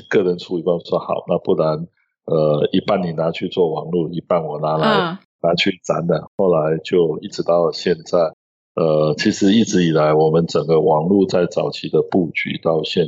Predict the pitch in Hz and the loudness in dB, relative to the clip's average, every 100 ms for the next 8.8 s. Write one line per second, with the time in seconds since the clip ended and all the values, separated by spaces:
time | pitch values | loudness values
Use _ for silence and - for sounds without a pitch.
0 | 73 80 78 - _ _ _ 85 82 78 | -2 -4 -6 -8 _ _ _ -2 2 2
1 | 76 - 90 85 80 - 87 78 - 82 | 0 0 0 0 -2 0 2 2 0 0
2 | - - 78 78 - 85 82 - 87 78 | 0 0 0 0 2 2 2 0 0 0
3 | 76 78 80 _ _ _ _ - 82 80 | -2 -4 -10 _ _ _ _ -2 0 2
4 | 82 90 90 85 - 95 - 104 78 82 | 2 2 2 2 0 2 2 2 0 -4
5 | - - - - 85 - 220 101 87 85 | -6 -8 -8 -6 -6 -2 0 2 2 2
6 | 87 87 - 101 98 90 - 82 _ 87 | 0 0 0 2 2 0 -6 -16 _ 0
7 | 80 76 - _ _ 95 - 98 90 - | 2 0 -8 _ _ -4 -2 0 0 -2
8 | 87 78 78 - 90 80 78 78 | -4 -2 -4 -2 -2 -2 -6 -4